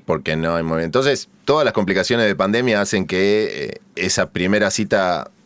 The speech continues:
se complique un poco, ¿no? La prueba de la primera cita, la prueba del beso, la prueba del primer café, la prueba de la primera birra, y va, como lo hablábamos el año pasado, todo directamente adentro de una casa, ya jugándotela, casi alguno de los dos no está al cien por ciento.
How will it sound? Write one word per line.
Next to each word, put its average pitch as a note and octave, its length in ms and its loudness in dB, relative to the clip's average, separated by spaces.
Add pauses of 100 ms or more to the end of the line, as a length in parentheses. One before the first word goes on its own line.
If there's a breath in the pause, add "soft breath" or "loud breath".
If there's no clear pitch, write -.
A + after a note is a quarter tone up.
(120)
se - 160 -4
complique F#2+ 380 -2
un G#2 80 0
poco, F2 220 0
¿no? G#2 280 0
La D#2+ 160 -2
prueba F#2+ 280 2
de E2 180 0
la D#2 140 0
primera F#2 300 0
cita, G2 220 0
la E2+ 100 2
prueba F#2 240 2
del F2+ 140 0
beso, G2+ 320 2
la F2+ 120 -2
prueba G2 220 2
del E2+ 140 0
primer F#2+ 260 0
café, A2 360 0
la F#2 100 0
prueba F#2+ 220 2
de E2+ 80 0
la E2+ 80 -2
primera F#2 300 2
birra, B2 440 2 (760 loud breath)
y F2+ 120 0
va, G#2 340 2
como E2+ 180 -2
lo F2+ 60 2
hablábamos G2 320 2
el F#2+ 60 -2
año G2 140 2
pasado, G#2+ 260 2
todo G2+ 180 0
directamente G2 560 0
adentro G2 300 0
de F#2+ 60 2
una G#2+ 160 0
casa, D3+ 260 0
ya A2+ 180 0
jugándotela, A2+ 800 2
casi F#2+ 220 -2
alguno G#2 280 2
de G2+ 80 2
los G2 80 4
dos F#2+ 200 2
no F2+ 80 0
está G2+ 160 0
al G2 100 -2
cien G#2 200 2
por F#2+ 140 0
ciento. A#2 560 0